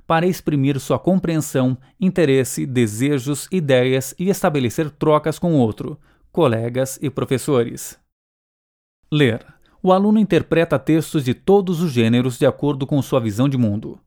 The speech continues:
O leitor, mediado pelo texto, o reconstrói na sua leitura, atribuindo-lhe outra significação, a sua própria. Escrever.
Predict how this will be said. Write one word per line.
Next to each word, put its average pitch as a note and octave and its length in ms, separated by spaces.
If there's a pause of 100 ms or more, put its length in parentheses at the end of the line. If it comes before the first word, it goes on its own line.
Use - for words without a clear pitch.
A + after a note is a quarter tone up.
(360)
O E3 80
leitor, C#3 420
mediado A#2 420
pelo F#3 220
texto, C#3+ 500 (220)
o C3 120
reconstrói D#3+ 720
na C3+ 120
sua D3 220
leitura, C#3 560 (220)
atribuindo-lhe D#3 960
outra C#3 380
significação, D3 920 (320)
a A2+ 120
sua C3 280
própria. B2+ 640 (880)
Escrever. C3+ 680